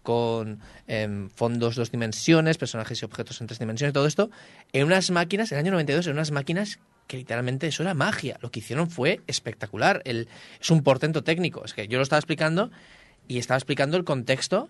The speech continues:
en el que se dio y, claro, la gente flipaba y dijo, "Esto es del año noventa y dos y funcionaban esas máquinas".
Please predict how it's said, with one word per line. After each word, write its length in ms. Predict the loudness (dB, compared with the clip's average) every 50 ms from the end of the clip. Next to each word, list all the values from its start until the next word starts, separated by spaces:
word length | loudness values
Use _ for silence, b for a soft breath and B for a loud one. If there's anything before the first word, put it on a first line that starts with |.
| -6
en 60 | -6 -6
el 60 | -4
que 80 | -4
se 120 | -6 -4 -2
dio 140 | 0 0 0
y, 40 |
claro, 180 | 2 2 0 0
la 60 | 0
gente 220 | -2 -4 -6 -6 -4
flipaba 320 | -4 -4 -2 -2 -2 -2
y 40 | -2
dijo, 200 | -6 -10 -14 -14
"Esto 200 | -14 -12 -10 -8
es 80 | -4 -2
del 80 | -2
año 140 | -2 -2 -4
noventa 200 | -4 -6 -6 -6
y 40 | -6
dos 120 | -6 -6
y 60 | -8 -8
funcionaban 440 | -10 -10 -12 -10 -10 -8 -6 -6
esas 300 | -6 -6 -8 -10 -10 -12
máquinas". 560 | -12 -14 -16 -16 -14 -10 -8 -8 -8 -10 -12